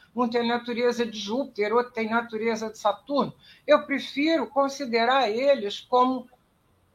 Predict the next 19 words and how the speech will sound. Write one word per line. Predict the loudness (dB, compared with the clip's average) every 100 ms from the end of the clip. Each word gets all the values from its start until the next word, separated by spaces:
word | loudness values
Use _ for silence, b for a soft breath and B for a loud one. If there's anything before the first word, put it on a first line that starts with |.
| _
a | 4 8 8 4 2
condição | 4 4 4 -6 2 4 4
ligada | 0 2 4 4 4
a |
relações | 4 6 6 4 0 2 2 2
que | -4 -4
entram | -2 -2 0
na | 0 0
vida | -2 -2 -2
da | 0 -2
gente, | -2 -4 -6 -6
ligada | -8 2 4 6
aos | 6 4 0
planetas | -2 0 0 2 2 2 0
ou | 4
à | 4
casa | 6 6 6 4
dos | -4 -4
nodos. | 0 0 -2 -10